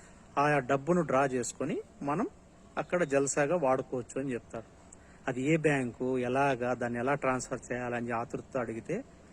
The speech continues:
మన దగ్గర ఉన్నటువంటి ఈ డబ్బును పేదవారికి ఇచ్చి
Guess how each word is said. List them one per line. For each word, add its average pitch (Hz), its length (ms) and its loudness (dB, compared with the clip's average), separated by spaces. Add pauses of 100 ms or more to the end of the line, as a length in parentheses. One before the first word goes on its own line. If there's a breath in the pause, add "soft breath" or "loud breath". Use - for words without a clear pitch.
(540 loud breath)
మన 131 320 0
దగ్గర 143 300 4
ఉన్నటువంటి 147 480 0
ఈ 123 40 -2
డబ్బును 123 540 -4 (680)
పేదవారికి 139 680 2
ఇచ్చి 202 340 -4